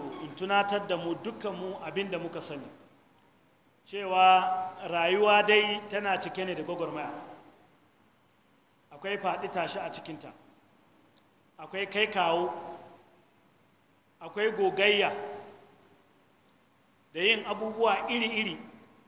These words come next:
na rashin zama <clears throat> da rashin, wato, tsayuwa wuri ɗaya domin a samu bukatu na rayuwa su tabbata.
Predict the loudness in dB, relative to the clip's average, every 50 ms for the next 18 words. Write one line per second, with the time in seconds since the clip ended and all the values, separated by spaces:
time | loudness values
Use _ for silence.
0 | _ _ _ _ -12 -8 -6 -6 -4 -6 -6 -8 -8 -8 -4 -2 -2 0 0 0
1 | -2 -2 -6 -10 -12 -14 -18 -18 -20 -20 -20 -16 -14 -12 -12 -8 -6 -4 -2 -2
2 | -2 -2 -2 -4 -6 -8 -8 -10 -10 -14 -16 -20 -18 -10 -8 -8 -8 -8 -8 -10
3 | -10 -10 -12 -12 -14 -8 -6 -4 0 2 2 2 2 2 0 -2 0 2 4 6
4 | 6 4 4 0 -6 -6 -10 -12 -14 -16 -18 -20 -20 -20 -20 _ _ -10 -10 -8
5 | -6 -6 -6 -6 -6 -8 -4 -4 -2 0 0 -2 -2 -2 -4 -6 -6 -6 -8 -12
6 | -12 -12 -12 -10 -6 -6 -6 -6 -6 -4 -2 2 2 4 2 2 2 2 0 0
7 | 0 -4 -6 -6 -8 -8 -8 -8 -10